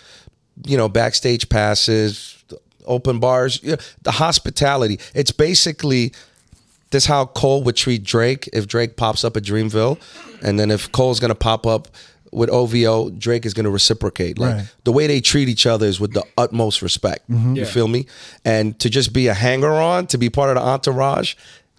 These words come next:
Speaker 1: is a, is a good look. It's a vibe. You know, I wasn't mad.
Speaker 2: So you got a call. They're like, "Yo, Cole's gonna do a,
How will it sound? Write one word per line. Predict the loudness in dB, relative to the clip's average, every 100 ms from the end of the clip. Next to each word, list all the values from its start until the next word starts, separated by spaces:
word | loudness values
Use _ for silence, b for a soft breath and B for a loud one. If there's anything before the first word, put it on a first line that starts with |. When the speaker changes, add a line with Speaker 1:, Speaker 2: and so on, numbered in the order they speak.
| _
Speaker 1:
is | -6 -6
a, | -8 -6
is | -4
a | 0
good | 0
look. | 0 -2
It's | 0
a | 0
vibe. | 0 0 -2 -4
You | -2
know, |
I | 0
wasn't | 0 0 2
mad. | 2 0 -4 2
Speaker 2:
So | 4
you | 6
got | 6
a | 4
call. | 6 6 6 2
They're | 2 2
like, | 2 2
"Yo, | 2 0 2
Cole's | 4 4
gonna | 4 2
do | 4
a, | 2